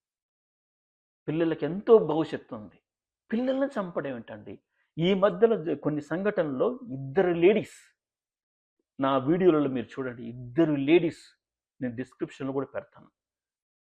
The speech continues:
వాళ్ళు కూడా తమ యొక్క ఇద్దరు కొడుకు, ఒక కొడుకుని,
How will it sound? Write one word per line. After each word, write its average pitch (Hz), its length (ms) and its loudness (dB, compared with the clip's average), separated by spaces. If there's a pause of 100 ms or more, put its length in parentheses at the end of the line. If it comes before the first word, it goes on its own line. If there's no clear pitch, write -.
(240)
వాళ్ళు 131 420 0
కూడా 147 320 -4
తమ 123 260 -12
యొక్క 120 240 -16 (380)
ఇద్దరు 123 400 -10
కొడుకు, 143 400 -14 (140)
ఒక 107 180 -8
కొడుకుని, 156 520 -6